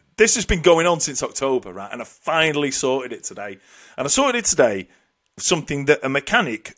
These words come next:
couldn't get sorted in weeks and weeks and weeks. And it cost me, um, it cost me eight quid for the part, and it cost me a tenner for the thing. Oh, and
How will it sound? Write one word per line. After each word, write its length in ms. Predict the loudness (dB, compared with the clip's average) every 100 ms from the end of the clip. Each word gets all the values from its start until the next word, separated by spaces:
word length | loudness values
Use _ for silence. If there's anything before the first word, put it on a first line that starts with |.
| _
couldn't 340 | 0 0 0
get 180 | -4 -2
sorted 440 | 0 2 2 0
in 160 | -4 -4
weeks 340 | -4 -4 -4
and 120 | -4 -4
weeks 260 | -6 -6
and 140 | -6 -4
weeks. 520 | -6 -10 -8 -6 -6 _ _ _ _ -6
And 140 | -4
it 100 | -4
cost 360 | -2 -2 -2 -4
me, 260 | -6 -8 _ _ _ _ _ _ -4
um, 560 | -2 -2 -4 -6 -10 _ _ -12
it 140 | -10
cost 240 | -8 -6 -6
me 180 | -10 -2 2
eight 260 | 2 0
quid 340 | -4 0 0 0
for 300 | -8 -4 0
the 200 | 0 0
part, 760 | -2 -2 -2 -6 -8 -8 -8 _ _ _ _ -10
and 160 | -8 -8
it 100 | -6
cost 340 | -6 -4 -6
me 160 | -8 -6
a 60 | -4
tenner 380 | 0 0 0 -2
for 180 | -6
the 140 | -6 -8
thing. 300 | -6 -6 -6 -10 2
Oh, 300 | 4 4 4
and 460 | 4 4 0 -6